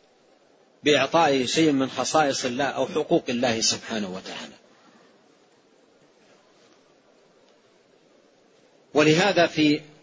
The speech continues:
ذكره عليه الصلاة والسلام بوصف العبودية سلامة من الغلو فيه، سلامة من الغلو فيه. ولهذا قال: "لا نقول عبد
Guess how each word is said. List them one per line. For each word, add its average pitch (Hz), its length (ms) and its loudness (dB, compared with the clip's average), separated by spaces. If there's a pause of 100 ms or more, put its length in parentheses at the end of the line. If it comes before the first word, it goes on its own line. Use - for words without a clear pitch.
(300)
ذكره 147 640 2
عليه 156 320 2
الصلاة 156 460 0
والسلام 139 880 0 (1800)
بوصف 151 460 2
العبودية 156 840 2 (2000)
سلامة 208 640 0
من 180 240 0
الغلو 190 420 4
فيه، 127 200 -6 (1600)
سلامة 165 520 0
من 160 180 2
الغلو 180 420 6
فيه. 123 220 -4
ولهذا 190 320 2
قال: 196 240 0
"لا 180 180 0
نقول 196 500 2
عبد 143 400 -4